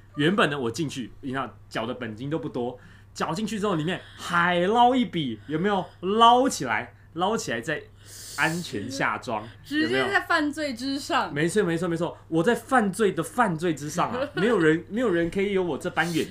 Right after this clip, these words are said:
Speaker 1: 见啊！
Speaker 2: 逆袭，逆袭！
Speaker 1: 没错，大家都以为就是进去是被骗的，没有，我是去骗他们的。但是我有点天真了。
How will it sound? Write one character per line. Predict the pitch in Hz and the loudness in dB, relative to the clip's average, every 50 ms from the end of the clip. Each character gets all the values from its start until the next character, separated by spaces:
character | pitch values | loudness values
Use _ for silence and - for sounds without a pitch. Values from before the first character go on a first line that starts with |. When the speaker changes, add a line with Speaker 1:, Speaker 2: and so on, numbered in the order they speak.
| 101 | -4
Speaker 1:
见 | 101 - 156 113 | -4 -2 -2 -2
啊！ | - | 0
Speaker 2:
逆 | 440 440 339 | 0 0 0
袭， | - - 269 277 294 | -2 0 0 2 2
逆 | 311 381 349 311 | 4 4 4 2
袭！ | 285 - 254 269 302 359 | 2 2 0 2 2 2
Speaker 1:
没 | - - 117 | 0 -2 -6
错， | 120 135 123 | -6 -6 -6
大 | - - 208 180 | -4 -4 -4 -2
家 | 165 175 175 | -2 -2 -2
都 | 170 175 175 175 | 0 0 0 0
以 | 156 117 104 | -2 -4 -6
为 | 95 95 92 90 90 | -8 -6 -6 -8 -8
就 | - - | -10 -10
是 | 127 117 131 123 | -10 -8 -8 -8
进 | 110 - - 135 | -8 -10 -10 -10
去 | 117 110 127 | -8 -8 -10
是 | 110 117 | -8 -6
被 | 117 110 | -6 -6
骗 | 98 - 113 90 | -6 -8 -10 -10
的， | 85 | -10
没 | 85 98 | -10 -10
有， | 110 127 | -10 -10
我 | 110 95 | -10 -10
是 | 95 - | -12 -12
去 | 139 - | -10 -12
骗 | 147 - - 165 123 | -10 -8 -8 -8 -8
他 | - - - 113 135 | -8 -4 -4 -4 -2
们 | 127 98 87 | -4 -6 -10
的。 | - - - - - - - - - - - - - - - - - - - - - | -14 -20 -20 -20 -20 -20 -20 -20 -20 -20 -20 -20 -20 -20 -20 -20 -20 -20 -20 -14 -10
但 | 139 127 | -10 -8
是 | 120 131 | -8 -6
我 | 113 107 | -6 -4
有 | 107 | -6
点 | 104 98 92 | -6 -8 -12
天 | - - 107 98 98 98 | -12 -12 -12 -12 -12 -12
真 | 98 95 92 98 | -12 -12 -12 -12
了。 | 98 95 | -14 -14